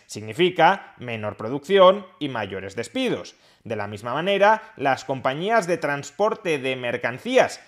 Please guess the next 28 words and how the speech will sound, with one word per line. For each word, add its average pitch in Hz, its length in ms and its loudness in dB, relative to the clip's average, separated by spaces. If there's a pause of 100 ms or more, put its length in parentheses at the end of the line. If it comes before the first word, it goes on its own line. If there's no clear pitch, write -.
(260)
que 110 160 -8
consumen 131 580 -2
carburantes 196 840 2 (340)
o 196 240 6
encarecen 175 920 4 (160)
el 135 260 -4
coste 233 480 4
del 120 180 -4
transporte 120 640 -4
de 110 60 -8
las 104 160 -6
mercancías, 175 800 0 (340)
tanto 165 440 2
por 120 300 -4
tierra, 185 640 4
por 117 180 -4
mar 170 540 2 (140)
y 107 100 -16
por 123 180 0
aire, 196 640 4 (160)
en 127 180 -10
cuyo 101 280 -12
caso 170 540 2
todas 123 300 -2
las 123 180 -4
mercancías 127 800 -2
se - 180 -14
encarecerán, 202 720 2